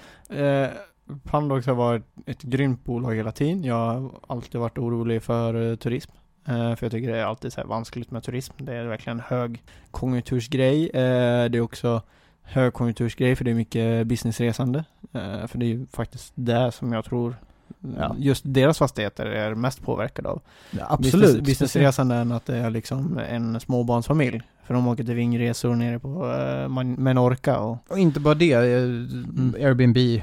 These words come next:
Speaker 2: och, och så vidare.
Speaker 1: Ja, ja,
Speaker 2: Medans,
Speaker 1: alltså
Speaker 2: eh, så att det är ju mycket, my-, mycket business. Så är det.
Speaker 1: Jo, och just det med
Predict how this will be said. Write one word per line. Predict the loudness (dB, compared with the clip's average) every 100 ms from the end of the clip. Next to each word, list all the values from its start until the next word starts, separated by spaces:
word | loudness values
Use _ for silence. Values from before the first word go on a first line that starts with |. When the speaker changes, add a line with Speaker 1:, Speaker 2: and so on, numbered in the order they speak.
| -4
Speaker 2:
och, | -6 -2
och | -2
så | 2
vidare. | 4 4 2 6
Speaker 1:
Ja, | 8
ja, | 10
Speaker 2:
Medans, | 8 8
Speaker 1:
alltså | 6 4 -2
Speaker 2:
eh, | 0
så | 0
att | 2
det | 6
är | 8
ju | 10
mycket, | 8 6 -2 -2 -2
my-, | 4 6
mycket | 6 2 0
business. | -2 -4 -10 -12 -6
Så | -4
är |
det. | -4 -2
Speaker 1:
Jo, | 4 4 4 -2
och | 0 4 4 4 2 -2 _ _ _ -10
just | -4 0 -2 0
det | 2 2
med | 2 2 2 2 2 0 -2